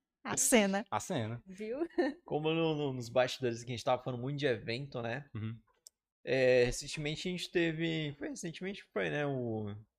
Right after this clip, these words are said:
Speaker 3: teve o show da, da cer-, teve o sertanejo, quem foi que veio?
Speaker 2: Maiara Maraíza.
Speaker 1: Maraíza
Speaker 3: Maiara
Speaker 1: e o
Speaker 3: Maraíza.
Speaker 1: Thierry, é Thierry que fala?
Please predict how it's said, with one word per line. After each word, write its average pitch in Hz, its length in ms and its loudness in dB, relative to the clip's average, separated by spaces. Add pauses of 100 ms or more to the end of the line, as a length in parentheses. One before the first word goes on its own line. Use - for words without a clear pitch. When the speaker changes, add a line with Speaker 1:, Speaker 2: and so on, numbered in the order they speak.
(380)
Speaker 3:
teve 131 160 0
o 117 40 -2
show 120 220 -2
da, 110 680 0 (200)
da 107 520 -4
cer-, 117 240 -6
teve 117 220 -8
o - 20 -6
sertanejo, 131 840 -8
quem 143 140 -10
foi 185 220 -8
que 190 60 -14
veio? 147 120 -2
Speaker 2:
Maiara 113 240 6
Maraíza. 113 500 2
Speaker 1:
Maraíza 196 600 -8
Speaker 3:
Maiara 120 200 0
Speaker 1:
e - 20 -2
o 240 40 -2
Speaker 3:
Maraíza. 113 380 0
Speaker 1:
Thierry, 202 420 -4
é 202 80 -4
Thierry 220 360 -12
que - 120 -20
fala? 247 240 -14